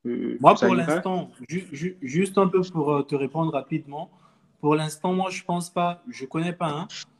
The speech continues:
Speaker 2: mais les artistes gospel que, de chez nous, que moi, je connais, il n'y a aucun qui a un manager. Il n'y en a pas. Il n'y a aucun qui a un producteur. Il n'y en a pas. Il n'y a même aucun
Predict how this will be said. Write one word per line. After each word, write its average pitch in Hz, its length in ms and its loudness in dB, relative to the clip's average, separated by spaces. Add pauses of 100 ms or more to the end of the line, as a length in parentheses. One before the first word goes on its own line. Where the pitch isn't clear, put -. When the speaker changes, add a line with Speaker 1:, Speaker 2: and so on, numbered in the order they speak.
(280)
Speaker 2:
mais 151 200 -2
les 160 200 -2
artistes 143 440 -2
gospel 139 440 -2
que, - 120 -10 (680)
de 135 260 4
chez 135 260 0
nous, 147 160 0
que 135 140 -4
moi, 147 200 0
je - 140 -2
connais, 135 340 -4 (360)
il 123 60 -4
n'y - 0 -
a 127 40 0
aucun 131 360 2
qui 156 160 -6
a 135 60 0
un 131 80 -2
manager. 110 560 -6 (380)
Il 110 60 -14
n'y 107 60 -8
en 107 60 -4
a 101 40 -6
pas. - 200 -10 (1200)
Il - 40 -6
n'y 120 40 2
a 127 60 2
aucun 180 580 4 (380)
qui - 140 -2
a 160 80 4
un 156 80 0
producteur. 120 680 -6 (220)
Il 107 80 -10
n'y 104 60 -8
en 104 40 -6
a 104 80 -6
pas. - 220 -14 (840)
Il 123 40 -6
n'y 123 40 2
a 127 40 4
même 175 300 6
aucun 185 540 4